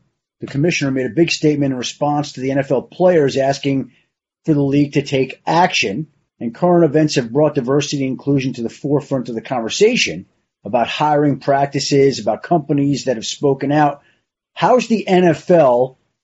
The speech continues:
addressing diversity, equity, and inclusion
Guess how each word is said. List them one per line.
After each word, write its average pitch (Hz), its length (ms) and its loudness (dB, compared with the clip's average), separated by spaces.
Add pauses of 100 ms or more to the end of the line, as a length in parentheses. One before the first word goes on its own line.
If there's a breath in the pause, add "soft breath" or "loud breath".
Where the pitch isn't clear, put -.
(240)
addressing 135 440 0
diversity, 143 680 0
equity, 160 480 2
and 131 80 -6
inclusion 143 800 0